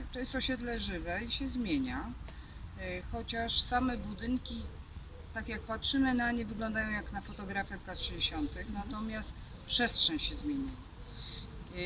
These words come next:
sady, przestrzeń trójdzielna,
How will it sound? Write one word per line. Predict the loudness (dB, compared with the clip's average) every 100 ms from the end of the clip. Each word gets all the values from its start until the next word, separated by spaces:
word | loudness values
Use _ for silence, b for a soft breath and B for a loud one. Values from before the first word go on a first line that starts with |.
| 0 -2 -4 -8 -10 -10 -10 -8 -2
sady, | 0 12 12 12 8 4 4 2 0 2
przestrzeń | 6 6 6 4 4 4 2
trójdzielna, | 0 0 4 6 6 6 6 6 8 8